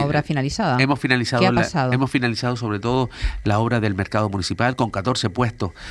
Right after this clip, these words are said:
Speaker 2: de los cuat-, cuales cuatro son, eh, zonas de restauración de cafeterías, el resto son productos locales,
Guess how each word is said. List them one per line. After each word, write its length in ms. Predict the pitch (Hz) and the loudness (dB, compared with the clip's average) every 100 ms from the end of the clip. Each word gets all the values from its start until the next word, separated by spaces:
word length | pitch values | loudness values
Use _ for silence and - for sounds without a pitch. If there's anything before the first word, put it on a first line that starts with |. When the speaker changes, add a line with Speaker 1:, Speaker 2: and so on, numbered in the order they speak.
| - - | -16 -4
Speaker 2:
de 100 | 107 | -2
los 80 | 95 | 0
cuat-, 400 | 113 110 - 107 | 0 -2 -4 -10
cuales 420 | - 110 110 104 - | -2 0 2 -2 -4
cuatro 420 | - 117 117 104 | 0 0 2 -2
son, 440 | - 107 104 104 | 0 0 0 -2
eh, 80 | 104 | -2
zonas 260 | - 101 101 101 | -2 -2 -2 -2
de 100 | 98 | -2
restauración 540 | 90 87 90 85 117 | -2 -2 -4 -2 -2
de 60 | 104 | -2
cafeterías, 580 | 98 98 90 98 151 147 | -4 -6 -4 0 2 2
el 100 | 101 | 0
resto 220 | 113 104 | 0 -2
son 140 | 104 | -4
productos 360 | 90 92 92 92 | -4 -6 -4 -6
locales, 480 | 92 90 131 143 | -4 0 0 0